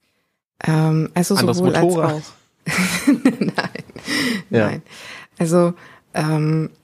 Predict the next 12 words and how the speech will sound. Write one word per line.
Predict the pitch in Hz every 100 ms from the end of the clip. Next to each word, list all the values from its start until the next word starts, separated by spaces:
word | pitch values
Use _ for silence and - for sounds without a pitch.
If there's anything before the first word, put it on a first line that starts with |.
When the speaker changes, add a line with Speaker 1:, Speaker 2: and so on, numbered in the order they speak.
| _ -
Speaker 1:
ich, | 180 -
ich | 180
möchte | 214 254 - 254
weiterhin | 208 240 262 220
so | 196
einen | 202
Mix | 196 233 - -
haben, | 170 160 160
weil | 165
also | - 196
diese | 196 202
Veranstaltungen, | - 185 214 - 220 220 - 226 226